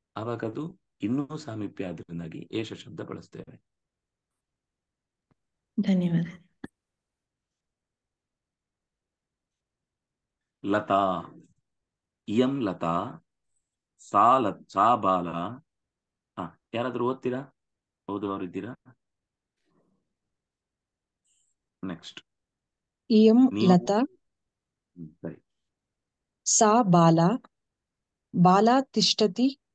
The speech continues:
Speaker 3: ಮಾಲಾ ಮ್ಲಾ-, ಮ್ಲಾಯತಿ, ಲತಾ
Speaker 1: ಲಾಯತಿ.
Speaker 3: ಪುಷ್ಯತಿ, ಲಾಯತಿ, ಲತಾ ಪುಷ್ಯತಿ, ಸೀತಾ ವದತಿ.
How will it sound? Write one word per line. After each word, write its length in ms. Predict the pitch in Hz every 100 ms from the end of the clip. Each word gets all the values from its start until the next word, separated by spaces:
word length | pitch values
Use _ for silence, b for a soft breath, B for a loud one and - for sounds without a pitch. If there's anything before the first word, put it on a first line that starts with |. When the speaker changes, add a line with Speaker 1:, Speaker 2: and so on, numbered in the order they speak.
| _ _ _ _ _ _ _ _ _
Speaker 3:
ಮಾಲಾ 440 | 196 196 208 226 269 277 _ _ _ -
ಮ್ಲಾ-, 500 | 196 185 185 202 196 _ _ _ _ _ _ _ _ _ _ _ _
ಮ್ಲಾಯತಿ, 720 | 214 190 196 208 214 185 240 311 - _ _ _ _ _ _ _ _ _ -
ಲತಾ 300 | 202 190 247
Speaker 1:
ಲಾಯತಿ. 160 | 226 226
Speaker 3:
ಪುಷ್ಯತಿ, 480 | 226 220 190 180 226 - _ _ _ _ _ _ _ _
ಲಾಯತಿ, 680 | 190 190 196 208 180 - 254 - _ _ _ _ _ _ _ _ _ _ -
ಲತಾ 400 | 208 196 247 269
ಪುಷ್ಯತಿ, 720 | 269 240 - - 190 175 226 302 _ _ _ _ _ _
ಸೀತಾ 480 | - 254 262 262 254
ವದತಿ. 540 | 233 165 165 - 151